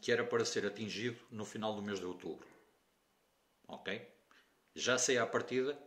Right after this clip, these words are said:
que, eh, não é impossível, mas vai ser extremamente difícil conseguir atingir. Ok? Então o que é que eu fiz? Ok, isto seria até ao final de outubro. Eu, neste caso, ajustei este prazo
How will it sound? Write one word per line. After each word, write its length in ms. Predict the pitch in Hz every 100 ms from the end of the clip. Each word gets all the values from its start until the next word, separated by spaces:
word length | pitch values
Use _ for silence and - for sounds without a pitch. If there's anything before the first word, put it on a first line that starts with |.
| - -
que, 300 | 113 131 -
eh, 360 | 107 98 95 -
não 240 | 107 117
é 40 | 113
impossível, 520 | 110 - 143 147 139
mas 120 | 117
vai 120 | 107 104
ser 120 | 123
extremamente 500 | - 127 123 120 113
difícil 360 | 110 127 151 -
conseguir 340 | 120 - 110
atingir. 440 | 101 85 73 71 - _ _ _ _ _ _ _ _ _ _ _ _ _
Ok? 160 | - - - - -
Então 200 | - 117
o 40 |
que 100 | 120
é 60 | 131
que 80 | 143
eu 80 | 131
fiz? 340 | 85 - - - _
Ok, 320 | 92 - 85 -
isto 140 | -
seria 180 | 90 87
até 120 | 87
ao 100 | 98
final 240 | - 104 104
de 60 |
outubro. 400 | 101 - 131 - - _ _ _ - _ _
Eu, 140 | 85 90
neste 320 | 101 - -
caso, 380 | - 104 123 - -
ajustei 760 | 117 110 101 101 - 117 101 98
este 220 | - -
prazo 440 | - 101 107 -